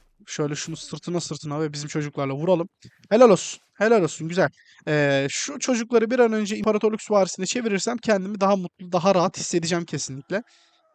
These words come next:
Başlangıçta şimdilik böyle takılalım. Ee, bakalım, imparatorluğu ilk defa birleştirmeye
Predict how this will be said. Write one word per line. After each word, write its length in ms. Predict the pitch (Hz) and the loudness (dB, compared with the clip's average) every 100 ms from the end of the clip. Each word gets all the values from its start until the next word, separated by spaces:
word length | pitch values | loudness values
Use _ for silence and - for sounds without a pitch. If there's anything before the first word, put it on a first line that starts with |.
| _ _ _ _ _ _ _ _ _ _ _ _ _ _ - | _ _ _ _ _ _ _ _ _ _ _ _ _ _ 0
Başlangıçta 640 | 180 185 170 135 131 - | 2 4 2 -2 -4 -4
şimdilik 400 | 180 165 143 139 | -4 -4 -8 -8
böyle 180 | 143 143 | -6 -4
takılalım. 460 | 156 147 156 156 214 _ _ _ _ - | -4 -4 -2 -2 -6 _ _ _ _ -6
Ee, 260 | 139 135 147 | -2 -2 -2
bakalım, 280 | 196 247 | 2 2
imparatorluğu 580 | 180 165 165 165 196 233 | 0 0 0 2 -2 -2
ilk 180 | 226 208 | -2 2
defa 240 | 214 196 160 | 6 8 6
birleştirmeye 640 | 156 147 170 156 151 | 2 0 -2 -2 -2